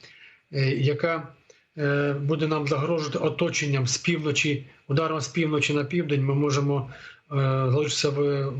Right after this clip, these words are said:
попасти в оточення. Тому вони не дуже сильно, на мій погляд, приділяють увагу, значить, е, саме цьому напрямку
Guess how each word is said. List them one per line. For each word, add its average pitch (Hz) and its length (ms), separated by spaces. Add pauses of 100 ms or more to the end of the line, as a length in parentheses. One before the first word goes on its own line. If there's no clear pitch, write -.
(120)
попасти 147 460
в 143 60
оточення. 120 600 (600)
Тому 165 260
вони 165 260
не 170 120
дуже 165 280
сильно, 151 340
на 147 80
мій 147 120
погляд, 139 380
приділяють 143 560
увагу, 131 480 (920)
значить, 131 380
е, 139 380
саме 143 300
цьому 143 280
напрямку 143 640